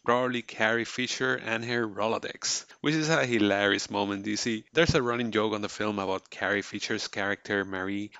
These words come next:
only dating married men. So when she finds out that Sally has broke up with her boyfriend Joe, Marie pulls out a Rolodex full of potential candidates for her to date. When she pulls up an index card with a name,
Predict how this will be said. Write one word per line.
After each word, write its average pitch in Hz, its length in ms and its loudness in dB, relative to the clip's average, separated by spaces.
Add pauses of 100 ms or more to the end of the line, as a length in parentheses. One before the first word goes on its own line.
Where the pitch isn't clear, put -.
only 107 220 2
dating 101 640 -2
married 95 340 0
men. 110 320 -2 (160)
So - 160 -6
when 135 120 -2
she - 140 2
finds 113 360 0
out 104 160 2
that 98 160 -4
Sally 98 320 0
has 95 260 -4
broke 101 320 -4
up 95 180 -4
with 95 140 -4
her 92 220 0
boyfriend 95 520 -4
Joe, 104 300 -2 (160)
Marie 107 260 2
pulls 104 360 -6
out 98 200 0
a 95 40 0
Rolodex 95 720 -2
full 107 180 -4
of 98 120 -6
potential 98 480 -4
candidates 95 640 -4
for 95 200 -4
her 95 140 -2
to 101 160 -6
date. 101 320 -4 (140)
When 117 100 -6
she - 120 -4
pulls 117 320 -2
up 107 140 -4
an 95 140 -2
index 95 360 -2
card 95 380 4
with 92 160 0
a 92 80 -2
name, 101 400 -2